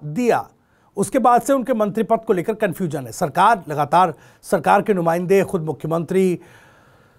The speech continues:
लगातार ये दावे करते रहे कि देखिए वो हमारे मंत्री हैं, मंत्रिमंडल का हिस्सा हैं, लेकिन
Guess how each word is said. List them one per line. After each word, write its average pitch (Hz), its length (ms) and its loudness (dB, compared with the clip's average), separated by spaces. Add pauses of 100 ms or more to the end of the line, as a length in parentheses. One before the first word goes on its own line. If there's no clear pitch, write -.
(260)
लगातार 247 540 4
ये 240 120 4
दावे 202 260 4
करते 202 280 -2
रहे 190 200 2
कि 165 100 -6
देखिए 170 280 -2
वो 190 120 2
हमारे 160 360 2 (220)
मंत्री 185 580 -2
हैं, 185 160 0
मंत्रिमंडल 170 640 0
का 185 180 0
हिस्सा 185 400 0
हैं, 180 200 -4
लेकिन 151 480 -4